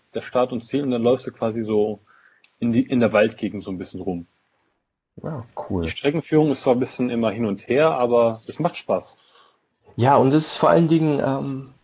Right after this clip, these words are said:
Speaker 2: nicht allzu weit weg, ne? Wie gerade schon gesagt, mit Hamburg habe ich eigentlich dann mein Reiseziel für nächstes Jahr schon abgesteckt und das
Speaker 1: Mhm.
Speaker 2: Budget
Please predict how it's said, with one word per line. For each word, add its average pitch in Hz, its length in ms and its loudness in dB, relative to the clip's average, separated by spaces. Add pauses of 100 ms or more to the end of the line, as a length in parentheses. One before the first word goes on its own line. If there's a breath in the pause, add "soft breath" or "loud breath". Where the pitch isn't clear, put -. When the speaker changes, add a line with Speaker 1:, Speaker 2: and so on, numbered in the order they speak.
(120)
Speaker 2:
nicht 147 220 2
allzu 156 300 0
weit 147 240 2
weg, 151 260 2
ne? 127 180 -2
Wie 143 120 -2
gerade 147 240 2
schon 147 200 -4
gesagt, 135 380 0
mit 120 180 -4
Hamburg 170 380 -2
habe 156 140 0
ich 147 120 -4
eigentlich 135 380 -8
dann 135 380 0 (480 loud breath)
mein 123 180 0
Reiseziel 156 640 0
für 135 320 -2
nächstes 135 400 -4
Jahr 135 140 0
schon 120 180 -4
abgesteckt 175 800 0 (300)
und 120 160 -6
das 117 180 0
Speaker 1:
Mhm. 127 60 -4
Speaker 2:
Budget 147 520 -2